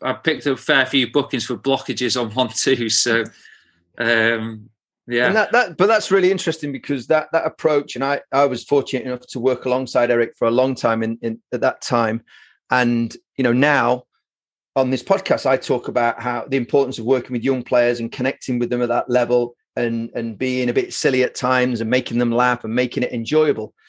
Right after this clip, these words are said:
Speaker 2: But there's definitely that balance between doing that and creating that, that safe culture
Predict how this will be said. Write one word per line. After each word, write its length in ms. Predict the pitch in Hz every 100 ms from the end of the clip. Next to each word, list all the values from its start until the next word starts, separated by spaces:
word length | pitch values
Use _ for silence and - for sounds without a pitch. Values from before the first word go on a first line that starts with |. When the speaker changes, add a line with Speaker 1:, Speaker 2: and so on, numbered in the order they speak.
| _ -
Speaker 2:
But 120 | 143
there's 160 | 139 117
definitely 380 | 170 160 151 135
that 260 | 131 120
balance 500 | 160 170 117 110 -
between 720 | - 120 - - 127 123 120 117 _ _ _ -
doing 260 | 170 185 127
that 160 | 113
and 80 | 123
creating 540 | - 143 151 - 135
that, 240 | 127 120 -
that 180 | 123 113
safe 640 | - - 135 131 - - _ -
culture 500 | 139 123 - 120